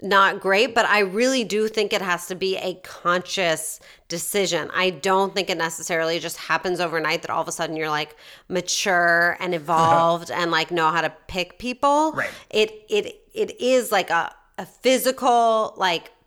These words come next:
Speaker 1: forcing of changing your own habits.
Speaker 2: Yes.
Speaker 1: So I would say if you go out with someone and you don't click, but you're like, "But they're nice and they seem nice.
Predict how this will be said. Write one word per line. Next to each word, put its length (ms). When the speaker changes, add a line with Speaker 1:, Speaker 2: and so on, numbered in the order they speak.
Speaker 1:
forcing 840
of 440
changing 580
your 160
own 160
habits. 760
Speaker 2:
Yes. 420
Speaker 1:
So 180
I 200
would 200
say 520
if 160
you 100
go 120
out 180
with 100
someone 260
and 140
you 100
don't 300
click, 580
but 320
you're 180
like, 380
"But 140
they're 140
nice 800
and 160
they 100
seem 240
nice. 720